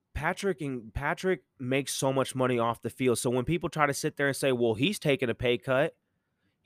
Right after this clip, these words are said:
you know, Trav's taking a pay cut. Those guys make money off the field, though.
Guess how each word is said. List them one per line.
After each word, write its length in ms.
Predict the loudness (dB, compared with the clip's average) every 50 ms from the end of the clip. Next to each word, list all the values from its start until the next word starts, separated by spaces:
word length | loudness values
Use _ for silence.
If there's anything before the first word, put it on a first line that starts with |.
| -20 _ -2
you 160 | 0 2 4
know, 140 | 6 4 4
Trav's 400 | 4 6 8 8 8 6 4 2
taking 240 | 0 2 2 0
a 40 | -2
pay 220 | 0 2 0 2 2
cut. 340 | 2 4 4 4 2 0 _ _ _ _ _ _ _ _ _ _
Those 160 | -2 -2 2 6
guys 220 | 6 4 4 4
make 300 | 2 4 4 2 2 2
money 300 | 2 4 4 4 4 4
off 180 | 2 0 -2 -6
the 80 | -10
field, 380 | -10 -4 -2 -2 -2 -2 -2 -2
though. 320 | 0 0 0 -2 -4 -8